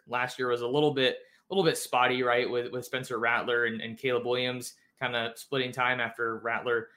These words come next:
uh, lost the job. And then now Caleb Williams is, has followed Riley to L A, so that's gonna be something to watch. But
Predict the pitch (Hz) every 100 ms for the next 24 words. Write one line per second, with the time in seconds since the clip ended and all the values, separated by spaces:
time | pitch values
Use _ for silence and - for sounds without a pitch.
0 | _ _ _ _ _ _ _ 123 113 110
1 | 120 127 - 117 123 120 120 - - 120
2 | 113 120 120 135 120 120 127 127 120 113
3 | - - - 120 - 143 135 131 131 131
4 | 131 135 _ - - 151 143 139 127 127
5 | 131 131 135 135 117 123 - 123 123 123
6 | 131 127 123 113 117 120 120 - 120 107